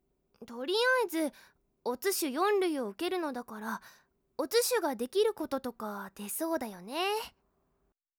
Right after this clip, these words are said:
あとは、数字とかじゃない？十年経ったらとか、三年に一回とか、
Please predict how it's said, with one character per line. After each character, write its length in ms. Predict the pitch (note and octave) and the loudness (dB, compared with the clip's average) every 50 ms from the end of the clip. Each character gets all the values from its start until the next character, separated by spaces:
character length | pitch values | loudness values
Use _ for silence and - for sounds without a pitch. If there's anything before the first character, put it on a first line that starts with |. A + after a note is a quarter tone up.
| _ _ _ _ _ _ _ _ _ _ _ _ _ _ _ _ _ _ _ _ _ _ _ _ _ _ _ _ _ _ _ | _ _ _ _ _ _ _ _ _ _ _ _ _ _ _ _ _ _ _ _ _ _ _ _ _ _ _ _ _ _ _
あ 160 | _ B3 C#4 D4+ | _ 0 0 0
と 320 | - - C#4 B3 A3 G3+ | -2 -4 -4 -4 -4 -6
は、 600 | G#3 A3 B3+ C#4 C#4+ C#4+ C#4 C#4 C4 B3 A3+ G#3+ - - - - - - _ _ _ _ _ _ _ _ _ _ _ _ - | -4 -2 -2 0 2 2 2 0 0 -2 -6 -8 -14 -20 -20 -20 -20 -20 _ _ _ _ _ _ _ _ _ _ _ _ -8
数 220 | - - - F#4 G#4 A4+ A#4 A#4+ | -6 -2 2 4 4 4 4 4
字 160 | - B4 B4 - | 6 4 4 4
と 100 | C#5 C5+ | 4 4
か 120 | C5+ A#4 | 4 4
じ 100 | F#4+ C#4 | 4 4
ゃ 40 | G#3 | -2
な 220 | G3 G3 A3 C#4+ | -6 -4 -2 -2
い？ 40 | F#4+ G#4+ - - - - - _ _ _ _ _ _ _ _ _ _ _ _ _ _ _ _ _ _ _ _ _ _ _ _ _ _ _ _ _ _ _ _ _ _ _ _ _ _ _ _ _ _ _ | -2 -2 -6 -12 -20 -20 -20 _ _ _ _ _ _ _ _ _ _ _ _ _ _ _ _ _ _ _ _ _ _ _ _ _ _ _ _ _ _ _ _ _ _ _ _ _ _ _ _ _ _ _
十 280 | - D#4 E4+ F4 E4+ D4+ | 0 2 4 4 4 2
年 240 | C#4 B3+ A#3 A3+ | 0 -2 -4 -4
経 240 | A3+ - D4+ D#4 D#4 | -2 0 0 0 0
っ 20 | _ | _
た 120 | - B3+ | -4 0
ら 80 | C4 D#4+ F#4 G4 G4+ G4+ G4 G4+ G4+ G4+ G#4 G4+ _ _ | 6 8 10 10 10 10 10 10 10 8 6 4 _ _
と 80 | D#4 C4 | -6 -4
か、 280 | - C4+ C#4+ C4+ - - - - - - - _ _ | 0 0 0 0 0 -4 -10 -16 -16 -18 -20 _ _
三 340 | - - D4 D4 D#4 E4 E4 | 0 2 2 4 4 2 0
年 240 | E4 E4 E4 E4 | 0 0 0 -2
に 140 | E4 E4+ - - | -2 -4 -4 -4
一 160 | - - - _ _ | -6 -8 -8 _ _
回 240 | - G#4 A4+ A4 F#4+ - _ _ _ | 6 6 6 6 6 0 _ _ _
と 100 | D#4+ D4+ | -2 2
か、 260 | - D4 C#4+ A3+ | 4 4 2 2